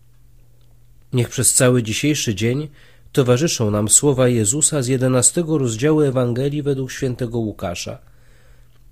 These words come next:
"Proście, a będzie wam dane. Szukajcie, a znajdziecie. Kołaczcie, a otworzą wam.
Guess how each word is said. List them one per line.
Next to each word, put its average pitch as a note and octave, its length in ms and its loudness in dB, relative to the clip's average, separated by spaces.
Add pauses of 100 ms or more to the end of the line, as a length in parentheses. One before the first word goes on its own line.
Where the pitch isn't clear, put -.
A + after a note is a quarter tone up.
"Proście, D3 560 -2
a C#3 40 2
będzie C3 340 0
wam B2+ 200 0
dane. F#2 380 -4 (460)
Szukajcie, C#3 680 0
a D3+ 40 2
znajdziecie. A2+ 680 -4 (640)
Kołaczcie, A#2 560 0
a D3+ 40 4
otworzą G2+ 600 0
wam. F2+ 240 -8